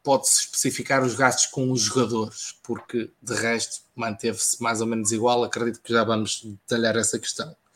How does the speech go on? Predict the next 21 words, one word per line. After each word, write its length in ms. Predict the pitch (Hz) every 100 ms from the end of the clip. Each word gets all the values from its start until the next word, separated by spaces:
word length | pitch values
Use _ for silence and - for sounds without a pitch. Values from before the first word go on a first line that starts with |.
| - - - - - - - - - _ _ _ _ _ _ _ _ _ -
A, 40 | 165
a 240 | - 190
questão 320 | 190 - 196
aqui 360 | 180 - 185 165
é, 280 | 113 104 -
e 120 | 120
partindo 480 | - 139 127 156 139
e 80 | 123
bem 200 | 120 110
da 120 | 113
análise 360 | 117 110 101 -
que 60 |
o 60 | -
Fomega 340 | - 117 110
fez 200 | 101 110
há 60 | 113
bocado, 600 | 101 117 113 110 113 - _ _ _ _ _ _
é 80 | 123
que 100 | -
os 60 | -
custos, 600 | 170 170 - - -